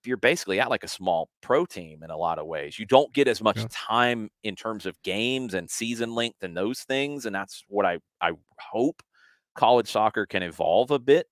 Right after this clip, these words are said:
Speaker 1: with that, because, uh, there's a lot of value in the college game, and I think Garrison Tubbs is gonna show that for Atlanta United fans in a big way.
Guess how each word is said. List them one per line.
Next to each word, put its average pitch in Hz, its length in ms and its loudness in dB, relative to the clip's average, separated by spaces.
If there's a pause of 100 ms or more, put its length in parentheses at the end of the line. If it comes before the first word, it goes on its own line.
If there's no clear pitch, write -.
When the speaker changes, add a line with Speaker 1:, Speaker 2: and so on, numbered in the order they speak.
(280)
Speaker 1:
with 151 220 0
that, 185 280 2 (140)
because, 117 320 2
uh, 95 280 6
there's 110 200 2
a 92 140 2 (240)
lot 196 340 4
of 110 200 2
value 101 560 0 (520)
in 107 140 -2
the 107 100 0
college 92 400 6
game, 101 240 -4
and 87 80 -4
I 90 60 -2 (120)
think 294 240 -4
Garrison 185 400 2
Tubbs 196 360 0
is 101 100 -8
gonna 101 200 -6
show 113 320 -2
that 67 300 -6 (540)
for 101 160 4
Atlanta 95 340 0
United 87 400 -4
fans 82 340 -10
in 80 80 -10
a 80 60 -12
big 87 260 -6
way. 82 340 0